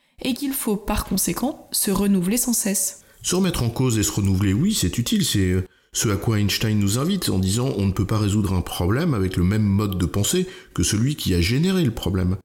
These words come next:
Speaker 2: Il faut donc s'inscrire résolument dans cette modernité,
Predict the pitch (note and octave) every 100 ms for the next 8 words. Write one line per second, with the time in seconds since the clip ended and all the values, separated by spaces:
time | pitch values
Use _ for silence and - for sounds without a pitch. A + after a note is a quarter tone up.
0 | _ _ _ - F#2+ F#2+ F#2 F#2+ E2+ -
1 | F2 C2+ E2 D2+ F#2 A2+ F3+ F3+ A2 G2
2 | G#2 G2 F#2 F2+ E2+ B2 F3